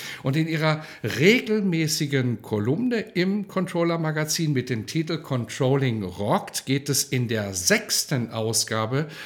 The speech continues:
des Jahres zweitausendzweiundzwanzig sehr vereinfacht um Manager und Superkräfte, die Lego-Steine zusammenbauen und dadurch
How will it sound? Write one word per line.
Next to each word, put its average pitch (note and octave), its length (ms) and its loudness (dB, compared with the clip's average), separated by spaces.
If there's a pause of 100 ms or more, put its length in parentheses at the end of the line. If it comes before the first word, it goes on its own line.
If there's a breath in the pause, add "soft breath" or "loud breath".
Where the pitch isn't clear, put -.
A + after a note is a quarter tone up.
(200 loud breath)
des B2+ 220 2
Jahres C3+ 420 2
zweitausendzweiundzwanzig C3+ 1600 0
sehr E3 220 2
vereinfacht D3+ 760 -2
um A2+ 240 -2 (200 loud breath)
Manager E3 840 2 (340 loud breath)
und C#3+ 400 4
Superkräfte, A#2 1200 0 (420 loud breath)
die D#3 260 2
Lego-Steine D3+ 1080 0 (140 loud breath)
zusammenbauen D#3 1000 2
und C#3+ 500 -4
dadurch B2 680 -2